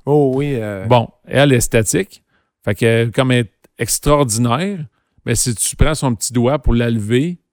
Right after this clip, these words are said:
Speaker 2: tout son corps lève.
Speaker 1: Ouais, c'est ça.
Speaker 2: Ah, c'est qu'elle, elle a l'air d'une planche de bois si tu y touches. Alors que le bébé que,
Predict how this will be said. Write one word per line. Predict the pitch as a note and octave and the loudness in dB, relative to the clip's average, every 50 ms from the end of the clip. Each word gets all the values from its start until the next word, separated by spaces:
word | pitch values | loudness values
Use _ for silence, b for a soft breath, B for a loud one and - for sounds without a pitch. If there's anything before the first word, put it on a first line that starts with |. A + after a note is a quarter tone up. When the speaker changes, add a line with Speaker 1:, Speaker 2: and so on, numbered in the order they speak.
| _ | _
Speaker 2:
tout | - D3+ - | -10 -10 -6
son | - D3 C3 A#2 | -2 -2 -2 0
corps | - C3 C3 C3 B2 | 2 2 2 2 2
lève. | A#2+ A#2+ B2 A#2+ A#2 - - _ _ _ _ _ _ _ - | 2 0 0 -2 -4 -8 -14 _ _ _ _ _ _ _ -8
Speaker 1:
Ouais, | C3 D3 C#3 | -6 -4 -4
c'est | A#2+ B2+ | -4 -6
ça. | - - D3 C3+ A#2+ G2+ | -6 -4 -4 -4 -4 -4
Speaker 2:
Ah, | A2 G#2+ | -6 -8
c'est | - - A#2+ | -6 -8 -8
qu'elle, | G2+ A2+ A2+ A#2 A2+ - - | -6 -6 -6 -6 -6 -8 -8
elle | - - A2 A2+ A#2 | -8 -6 -4 -2 -2
a | A2+ | 0
l'air | A#2 A#2 B2 C3+ C#3+ | 0 2 2 2 2
d'une | C3 A#2+ B2 A#2+ | 2 2 0 0
planche | - - B2 B2+ B2+ A#2 | 0 0 0 2 2 2
de | G#2+ A2+ | 4 2
bois | A2 A2 A2+ A2+ A#2+ B2 C3 C3 C3 - | 2 2 0 0 2 2 0 -2 -6 -12
si | - - - - - C3 | -12 -10 -8 -6 -6 -6
tu | A2 - - A#2+ A2+ | -6 -4 0 0 0
y | G2+ | 0
touches. | - - C3+ B2+ A#2 - - - _ _ _ _ _ _ _ _ _ _ _ _ _ - | 0 0 0 0 0 -2 -6 -10 _ _ _ _ _ _ _ _ _ _ _ _ _ -6
Alors | A#2+ A2+ A#2 B2+ C3+ B2 | -2 0 2 2 2 2
que | - A#2+ | 0 -2
le | A2+ A#2 A#2 A#2 A#2 | 0 0 0 0 0
bébé | G#2+ A#2+ A#2+ A2+ A2 B2+ C#3+ C#3+ | 0 0 -2 2 2 0 0 0
que, | - B2 A2+ A2+ A2+ A#2+ | 0 -2 -2 -2 -4 -6